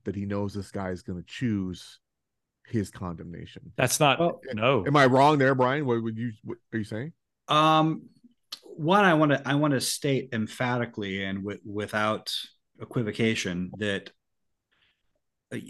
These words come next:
Speaker 3: God is sovereign. Absolutely nothing happens that is beyond his control. Not a single sparrow falls to the ground apart from the will of your Father in heaven. Um, but that doesn't mean he exercises that control.
Speaker 2: I
Speaker 3: There's a
Speaker 2: agree.
Speaker 3: there's a passage in John seven,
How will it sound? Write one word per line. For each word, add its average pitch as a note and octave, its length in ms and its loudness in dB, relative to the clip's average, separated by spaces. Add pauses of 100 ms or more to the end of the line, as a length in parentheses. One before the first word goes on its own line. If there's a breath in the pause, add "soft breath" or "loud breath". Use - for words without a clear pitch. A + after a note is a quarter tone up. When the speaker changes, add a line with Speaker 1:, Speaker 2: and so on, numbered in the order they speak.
(240)
Speaker 3:
God A2+ 280 0
is B2+ 140 -2
sovereign. F#2+ 560 -4 (100)
Absolutely G#2+ 580 -4
nothing G2+ 380 -6
happens F#2 640 -8
that F#2 100 -8
is F2+ 140 -10
beyond F#2 440 -4
his F2+ 160 -10
control. F2+ 500 -8
Not F#2 160 -6
a F2+ 60 -10
single F#2 320 -10
sparrow F#2 380 -6
falls F2+ 320 -8
to F2+ 60 -10
the F2+ 40 -10
ground F2+ 300 -8
apart F2+ 260 -10
from F2 140 -10
the - 20 -12
will E2+ 140 -12
of E2 80 -16
your E2+ 80 -20
Father E2+ 280 -12
in E2+ 80 -12
heaven. F#2 420 -6 (680 loud breath)
Um, F#2+ 520 -4
but G#2 160 -4
that A#2+ 180 -2
doesn't A#2+ 240 0
mean A2+ 160 -2
he A2 220 -6
exercises F#2+ 840 -6
that D#2+ 220 -10
control. D#2+ 500 -14 (100)
Speaker 2:
I B2+ 100 4
Speaker 3:
There's A2+ 120 0
a A2+ 40 2
Speaker 2:
agree. A2+ 160 -4 (640 loud breath)
Speaker 3:
there's G#2+ 160 0
a G#2+ 60 -4
passage D3 560 0
in G#2 420 -2
John G#2+ 560 -2
seven, E2+ 640 -4